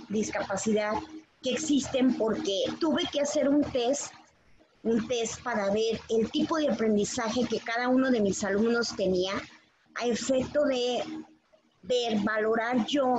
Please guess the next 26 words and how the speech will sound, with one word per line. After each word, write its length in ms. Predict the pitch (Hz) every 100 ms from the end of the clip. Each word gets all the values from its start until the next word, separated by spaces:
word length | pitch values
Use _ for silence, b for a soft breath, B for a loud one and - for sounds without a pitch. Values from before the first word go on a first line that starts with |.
| 254
de 140 | 226
qué 120 | 254
manera 440 | 262 262 277 269 262
yo 180 | 269 262
iba 200 | 262 247
a 40 |
evaluar 400 | 233 214 214 214
a 60 | 220
este 260 | 226 -
alumno, 480 | 277 311 302 269 285 320 B B B -
porque 280 | 247 277 254
yo 120 | 247
le 120 | 285
solicitaba 680 | 302 285 247 202 - 214 233
los 260 | 247 233 -
trabajos 840 | 208 196 202 208 240 247 - - -
a 100 | 202
él 460 | 202 220 302 311 320 B -
y 80 | 226
me 160 | 233
los 560 | 220 226 - - - - 214
redactaba 1120 | 247 233 226 - _ _ - 240 233 254 311
como 180 | 240 208
si 120 | 214
estuviera 460 | - 226 220 220
platicando. 760 | 226 202 214 - 240 262 254